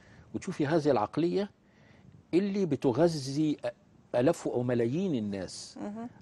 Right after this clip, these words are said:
Speaker 1: بتفكر إزاي؟ والناس اللي بيسمعوهم دول حت-، منتظرة هيكون رد الفعل بتاعهم. هتفرج
Speaker 2: مم.
Speaker 1: على الفيديو دلوقتي، وبعد ما تتفرجي على الفيديو حضرتك ابقي قولي لي لأ ولا آه.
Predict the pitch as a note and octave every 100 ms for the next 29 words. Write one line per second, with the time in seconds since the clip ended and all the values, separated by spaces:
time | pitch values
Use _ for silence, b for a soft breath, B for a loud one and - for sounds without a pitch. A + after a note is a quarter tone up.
0 | - G#2 A2+ - F3+ - C#3 A2+ A2+ F3+
1 | G#3+ F#3+ - b b b - A#2+ C3 G#3
2 | B3 D4+ B3+ G3+ - F3 F#3+ G#3 F#3 E3
3 | D3 F3+ F3+ - - B2 - C3 B2 E3+
4 | D3+ C#3 - - G#2+ D3 C#3 G#2+ - G2+
5 | D#2+ - - B B - - G3+ F3 D3
6 | G3+ D3 D3+ D3+ F3+ D#3+ A2 A#2 G3+ A#3+
7 | F#3 - F#3 D#3+ A#2+ E3+ D3 C3+ D#3+ F#3
8 | G#3 - b b B2 C#3+ D3 G#3 E3+ F#3+
9 | - _ _ - B2+ A2+ F#2 E2+